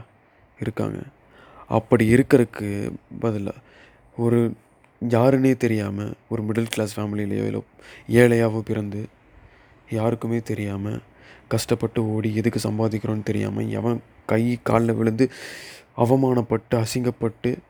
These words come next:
பையனுக்கு சீட்டு கிடைக்கலன்னு சொல்லிட்டு சீட்டு கேட்கறதுக்காக அவன் அவன் கால்ல விழுந்து காசுக்காக லோ, லோ, லோ,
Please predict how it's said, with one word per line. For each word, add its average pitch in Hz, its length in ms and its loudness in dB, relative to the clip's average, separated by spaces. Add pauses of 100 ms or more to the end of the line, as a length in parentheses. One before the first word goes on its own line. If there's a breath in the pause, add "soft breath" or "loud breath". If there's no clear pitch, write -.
(920)
பையனுக்கு 117 400 4
சீட்டு 117 320 -2
கிடைக்கலன்னு 107 440 -2
சொல்லிட்டு 107 260 -6
சீட்டு 120 280 -2
கேட்கறதுக்காக 107 520 -2
அவன் 104 200 -6
அவன் 107 260 -6
கால்ல 107 200 -2
விழுந்து 107 340 -4 (760 soft breath)
காசுக்காக 110 640 2
லோ, 107 240 2 (100)
லோ, 117 180 4
லோ, 113 160 2